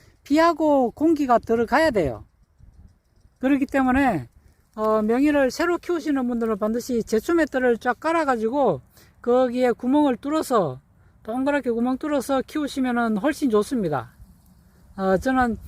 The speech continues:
원래 여기 이제 왕겨 있죠. 왕겨랑 칩을 깔았는데, 지금은 왕겨랑 칩값이 감당이 안 돼요. 그래서 그냥 저는 그대로 방치를 합니다. 어,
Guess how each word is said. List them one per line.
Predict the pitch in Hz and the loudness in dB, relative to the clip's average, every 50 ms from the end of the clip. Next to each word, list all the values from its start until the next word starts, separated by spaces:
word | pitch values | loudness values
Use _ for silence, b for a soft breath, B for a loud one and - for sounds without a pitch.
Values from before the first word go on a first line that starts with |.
| B B B B B B B | B B B B B B B
원래 | - 247 262 262 277 | 0 0 2 4 2
여기 | 277 262 262 254 240 208 | 2 2 2 4 4 2
이제 | 190 180 180 226 226 220 208 196 - | 2 2 2 2 4 4 2 2 2
왕겨 | - 196 240 320 359 349 311 269 226 | 2 2 2 2 2 0 2 2 2
있죠. | 214 - - 196 190 | 2 0 0 0 0
왕겨랑 | 226 302 330 320 302 285 262 262 285 302 311 311 294 | 2 2 2 2 2 2 2 2 2 2 2 0 -2
칩을 | - - - - - 339 330 - | -2 -4 -6 -6 -4 -6 -4 -2
깔았는데, | - 294 311 330 320 285 247 226 233 262 269 247 190 139 131 135 - - - B B B B B B B B B B | -2 -2 0 0 -2 -2 -2 -2 -2 0 0 0 -2 -2 -4 -8 -14 -18 -20 B B B B B B B B B B
지금은 | - - - 302 320 349 349 339 330 311 302 294 269 | -12 -6 -4 -2 0 2 4 4 4 4 4 4 4
왕겨랑 | 214 226 302 359 359 339 311 285 254 - | 4 4 4 4 2 0 -2 -2 -2 -4
칩값이 | - - 320 - - 339 330 - - - - - 294 285 277 277 269 254 226 185 156 - | -6 -8 -10 -4 -4 -4 -4 -4 -10 -12 -8 -6 -4 -2 -2 -2 -2 0 0 0 0 -2
감당이 | - - 185 220 269 330 330 294 | -2 -2 0 2 2 2 2 2
안 | 226 180 196 226 | 2 2 0 0
돼요. | 240 262 233 190 143 123 120 127 - - - - - - - - - - | 2 2 2 2 2 0 -4 -8 -14 -16 -16 -16 -16 -16 -16 -16 -14 -8
그래서 | - 240 220 214 - | -6 -6 -6 -4 -2
그냥 | 294 302 294 285 277 247 | 0 2 4 4 2 2
저는 | 214 269 254 254 226 | 0 0 -2 0 -2
그대로 | 208 226 247 247 247 226 | -2 -2 -2 0 -2 -2
방치를 | - - 196 214 214 - 285 254 233 220 | -2 -4 -4 -4 -4 -4 -4 -2 0 2
합니다. | 285 302 285 220 156 117 - - - - B B B B B B B B B - - - - - - - - - - - - - - - - - - - - - - - - - - | 2 2 2 2 0 -2 -4 -8 -12 -12 B B B B B B B B B -20 -20 -20 -20 -20 -20 -20 -20 -18 -16 -16 -14 -14 -16 -18 -18 -20 -20 -20 -20 -20 -20 -18 -18 -10 -2
어, | 208 196 202 196 190 190 190 185 180 175 175 | 0 2 2 4 4 4 2 2 2 0 -2